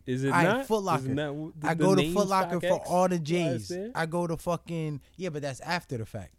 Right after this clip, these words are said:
Speaker 1: Because of how it is. It's so hard to get some shit from the one source that there's a market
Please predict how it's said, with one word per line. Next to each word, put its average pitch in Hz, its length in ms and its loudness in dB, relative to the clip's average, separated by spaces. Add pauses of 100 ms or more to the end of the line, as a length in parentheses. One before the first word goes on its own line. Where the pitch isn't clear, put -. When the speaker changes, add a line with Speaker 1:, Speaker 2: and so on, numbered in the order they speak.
(280)
Speaker 1:
Because 202 640 0
of 147 140 -4
how 131 300 -2
it 160 80 -6 (220)
is. 117 220 -10 (240)
It's 143 140 -2
so 202 340 2
hard 180 380 -2
to 156 100 -6
get 156 300 -4
some 160 200 -8
shit 147 280 -4
from 127 180 -4
the 120 100 -2
one 120 380 -2
source 139 520 -8 (500)
that 131 300 2 (180)
there's 131 200 2
a 107 60 2
market 117 580 -4